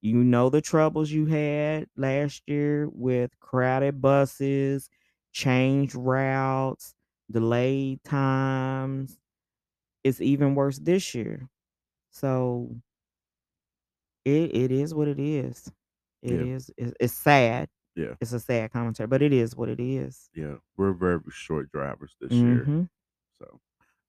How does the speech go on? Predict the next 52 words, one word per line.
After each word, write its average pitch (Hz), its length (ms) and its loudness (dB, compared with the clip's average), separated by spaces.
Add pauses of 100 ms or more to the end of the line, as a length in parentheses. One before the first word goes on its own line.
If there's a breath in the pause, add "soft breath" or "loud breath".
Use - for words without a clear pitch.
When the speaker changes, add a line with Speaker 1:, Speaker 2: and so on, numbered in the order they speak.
(100)
Speaker 2:
Zion, 101 360 6 (120)
Zion 113 280 6
just 90 140 0
got 92 220 0
lucky 92 420 0
that 85 160 -2
I 85 100 2
was 85 180 0
actually 82 520 -6 (680)
Speaker 1:
Home. 185 120 2
Speaker 2:
home, 120 240 2 (140)
Speaker 1:
Mm-hmm. 101 40 -2 (260)
Speaker 2:
home. 262 160 -2 (560)
So 87 100 0
I 85 40 2
just 85 160 -4
went 85 200 -2
and 82 80 -6
just - 180 -16
picked 90 200 -4
him 78 140 -8
up, 82 300 0 (400)
which 135 260 6 (120)
actually 87 600 0 (720)
it, - 240 -10
<laughs> - 120 -4
it 123 180 4
probably 123 300 6
worked 98 300 2
out 95 180 2
either 92 260 2
way, 98 320 2
'cause 90 180 -6
I 92 140 0
just - 180 -10
would 90 140 0
have 85 120 -2
been 87 220 -6
getting 90 320 -4
off 95 280 2 (600)
around, 87 260 -4 (100)
well, 120 280 8
he 90 100 4
Speaker 1:
Mm-hmm. 120 100 8
Speaker 2:
would 107 80 6
have 98 80 4
been 92 200 2
waiting 107 280 0
a 90 40 -4
little 92 200 0
bit 92 180 -2
longer 95 600 0